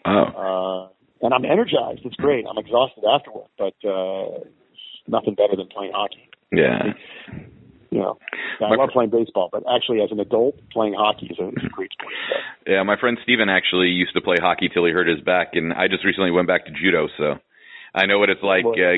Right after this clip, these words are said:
Speaker 1: getting back into, uh, the athletic aspect of it and the competition.
Speaker 2: Yeah, yeah. But I'm in better shape, so it's good.
Speaker 1: <laughs> Yeah. Um,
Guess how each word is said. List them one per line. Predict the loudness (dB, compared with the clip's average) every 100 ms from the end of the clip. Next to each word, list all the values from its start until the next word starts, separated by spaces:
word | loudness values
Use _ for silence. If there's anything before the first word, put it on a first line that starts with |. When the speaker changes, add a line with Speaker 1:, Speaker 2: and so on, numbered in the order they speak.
| 2
Speaker 1:
getting | 0 2
back | 0 0
into, | -4 0 2 4 4
uh, | 4 2 2
the | 2
athletic | 2 2 0 2
aspect | 0 2 -2 2
of | 2
it |
and | 2
the | 0
competition. | -2 -2 -2 -2 -2 -8 _ _ _ _ _ _ _
Speaker 2:
Yeah, | -2 0 -2 -6
yeah. | -6 -6 -10 _
But | 0
I'm | 0
in | 0
better | -2 -2
shape, | -2 -4 -8 -10
so | -8 -8 -12 _
it's | -10 -6 -4
good. | -4
Speaker 1:
<laughs> | -8 -16 -10 -6 -4 -6 2
Yeah. | 2 2 -6 -10 -6
Um, | -2 0 0 -2